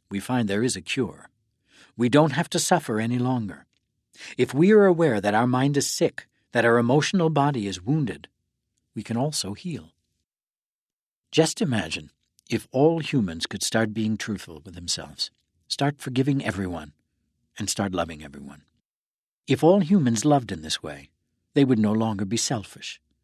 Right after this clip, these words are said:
They would be open to give and receive, and they would no longer judge each other. Gossiping would be over, and the emotional poison would simply dissolve.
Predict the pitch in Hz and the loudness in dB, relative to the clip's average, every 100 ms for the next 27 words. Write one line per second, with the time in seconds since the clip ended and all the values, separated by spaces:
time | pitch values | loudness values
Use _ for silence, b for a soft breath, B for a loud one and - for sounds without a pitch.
0 | _ _ B B B 117 113 101 113 - | _ _ B B B 2 4 0 -2 2
1 | 156 120 73 71 95 101 139 98 78 80 | 2 0 -14 -12 -8 2 4 4 -2 -10
2 | 95 - - 107 - - _ _ _ _ | -6 -4 -2 -4 -8 -20 _ _ _ _
3 | - 117 123 127 151 160 147 135 135 127 | -2 2 4 6 6 4 4 2 0 2
4 | 147 110 90 - 71 - - _ _ _ | 2 0 -4 -4 -6 -12 -20 _ _ _
5 | _ _ - - - 117 147 143 120 107 | _ _ 0 2 0 -2 0 2 2 0
6 | 90 92 107 151 - _ _ 110 107 120 | 0 -2 -6 -10 -12 _ _ -4 2 6
7 | 143 - 147 117 - 139 139 147 143 143 | 6 4 -2 -4 0 2 2 0 -4 -6
8 | _ - 85 - 101 - 101 101 90 82 | _ -14 -6 -4 -4 -8 -12 -10 -8 -10
9 | 73 | -12